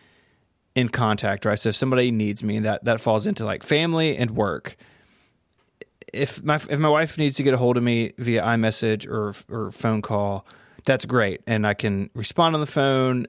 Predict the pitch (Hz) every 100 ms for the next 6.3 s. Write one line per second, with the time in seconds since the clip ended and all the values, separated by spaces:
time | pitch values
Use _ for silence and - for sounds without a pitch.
0 | - 110 104 123 117 120 117 113 117 113
1 | 117 113 107 104 - - - 110 104 -
2 | 156 143 117 107 113 - - - _ _
3 | _ _ - 131 131 131 147 135 - 151
4 | 143 - - 190 214 180 151 - - -
5 | 143 131 123 123 135 131 127 120 123 127
6 | 123 113